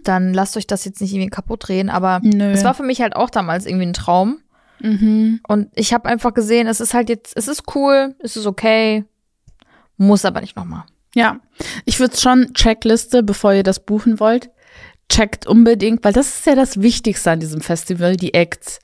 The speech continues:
Speaker 2: Wenn,
Speaker 1: Ja.
Speaker 2: die müssen euch zusprechen, ja? Weil nur die, äh, Künstler, die ihr fühlt, da könnt ihr dann ja das spüren, was dieses, äh, Festival euch überhaupt geben, möchte.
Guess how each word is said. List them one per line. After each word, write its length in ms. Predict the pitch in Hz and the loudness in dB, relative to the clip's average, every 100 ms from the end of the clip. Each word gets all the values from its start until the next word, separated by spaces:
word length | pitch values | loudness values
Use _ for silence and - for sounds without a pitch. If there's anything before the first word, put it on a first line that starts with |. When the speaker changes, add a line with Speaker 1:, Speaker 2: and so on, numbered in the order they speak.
| - - - | -20 -20 -4
Speaker 2:
Wenn, 140 | 208 | -2
Speaker 1:
Ja. 40 | 208 | 2
Speaker 2:
die 80 | 226 | 4
müssen 320 | 247 240 - | 4 2 -4
euch 180 | 165 - | -6 -4
zusprechen, 640 | 208 - - 175 165 180 | -4 -4 -4 -4 -2 -2
ja? 200 | 180 214 - 190 - | 0 -2 -6 -8 0
Weil 140 | 208 | 4
nur 320 | 214 247 302 254 | 8 8 8 6
die, 580 | 185 180 240 269 220 - | 2 2 6 6 4 0
äh, 260 | - - | -2 -2
Künstler, 440 | 202 277 277 - 214 | -2 0 0 2 2
die 160 | 190 | 4
ihr 100 | 190 | 2
fühlt, 480 | 180 - 247 240 - | 2 4 4 4 0
da 140 | 196 202 | -2 0
könnt 260 | - 202 | 0 2
ihr 80 | 202 | 2
dann 260 | 185 190 185 | 2 0 2
ja 120 | 185 | 0
das 260 | 180 196 - | 2 0 0
spüren, 380 | - 202 190 | 0 2 2
was 140 | 185 - | 0 -2
dieses, 380 | 190 185 185 - - - | -6 -4 -6 -8 -8 -2
äh, 140 | 185 - | -2 -2
Festival 540 | - 214 - 196 185 | -4 -4 0 2 4
euch 160 | 180 175 | 4 2
überhaupt 320 | 175 175 - | 0 0 0
geben, 420 | 196 190 160 156 _ _ _ - | 2 2 0 -6 _ _ _ -2
möchte. 480 | 175 170 165 - - | 0 0 -2 -6 -6